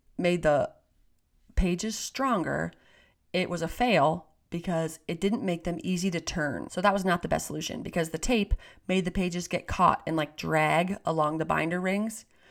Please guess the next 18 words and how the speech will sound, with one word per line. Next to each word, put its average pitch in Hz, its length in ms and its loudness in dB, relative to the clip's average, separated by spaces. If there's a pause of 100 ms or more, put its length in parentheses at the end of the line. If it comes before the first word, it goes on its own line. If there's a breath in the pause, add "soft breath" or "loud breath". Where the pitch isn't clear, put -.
(320 soft breath)
So - 180 0
once 196 240 2
you 196 60 0
get 185 100 2
a 170 40 2
lot 170 140 4
of 160 60 -4
pages, 208 500 -2
it - 60 -8
was 170 160 -2
a 175 40 -4
disaster. 165 600 -4 (140)
Trust 202 340 0
me 226 180 0
on 180 140 -2
the 170 80 -2
golden 175 320 2
system. - 480 -8